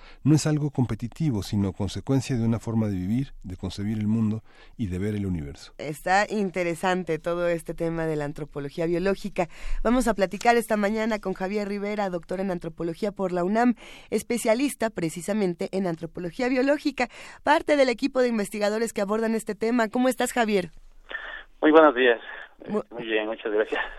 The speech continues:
Speaker 2: Qué gusto que podamos platicar de un tema como este. Antes de, de entrar en más detalles, ahora sí que vámonos por partes y cuéntanos,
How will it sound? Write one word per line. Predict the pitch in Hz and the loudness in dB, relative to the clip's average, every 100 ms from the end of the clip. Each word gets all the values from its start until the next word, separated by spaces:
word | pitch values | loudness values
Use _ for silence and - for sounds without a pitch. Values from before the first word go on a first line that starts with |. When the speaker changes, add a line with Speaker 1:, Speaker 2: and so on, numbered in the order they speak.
| - | -2
Speaker 2:
Qué | 294 | 2
gusto | 339 359 - | 2 2 0
que | 294 | 4
podamos | 262 294 | 4 4
platicar | 269 240 247 254 269 | 2 0 0 2 2
de | |
un | 262 | 0
tema | 262 262 | 0 0
como | 254 220 220 | -2 -2 -2
este. | 226 247 226 | -2 -2 2
Antes | 240 277 294 | 2 2 2
de, | 233 220 202 - - - | 4 4 2 -8 -16 0
de | 196 | 4
entrar | 196 190 240 247 | 4 6 6 6
en | 240 | 6
más | 220 214 | 4 2
detalles, | 214 - 196 214 220 - | 0 0 -2 0 -4 -4
ahora | 175 185 196 | -4 -4 -6
sí | 196 | -10
que | - 202 175 160 | -6 -4 -4 -2
vámonos | 156 180 170 | 0 2 0
por | - 156 | -4 -2
partes | 175 175 214 - - - | 0 2 0 -2 -12 -14
y | - | -12
cuéntanos, | - 208 214 226 240 | 0 2 4 2 0